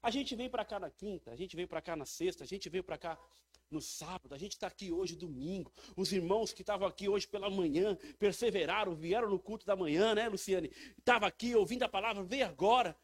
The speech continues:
Só que se não colocar em prática, e aí? Eu só fui. E aí, como diz o Arlindo, passou.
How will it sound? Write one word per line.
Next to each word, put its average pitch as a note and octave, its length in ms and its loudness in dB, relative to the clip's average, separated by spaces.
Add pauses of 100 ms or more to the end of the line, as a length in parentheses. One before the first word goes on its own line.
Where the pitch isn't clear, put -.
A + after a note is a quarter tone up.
(200)
Só F4 140 -2
que - 80 -8
se D#4+ 80 -4
não D#4+ 140 -2
colocar B3+ 380 -2
em F#3+ 80 -4
prática, A3 720 -10 (1800)
e D4+ 60 -2
aí? A3+ 260 -2
Eu F3 80 0
só D4+ 160 -2
fui. C#4 480 -8 (720)
E G3+ 60 4
aí, B3+ 100 4
como C4 220 -4
diz B3 160 -2
o C4 80 0
Arlindo, G3+ 300 -2
passou. - 680 -2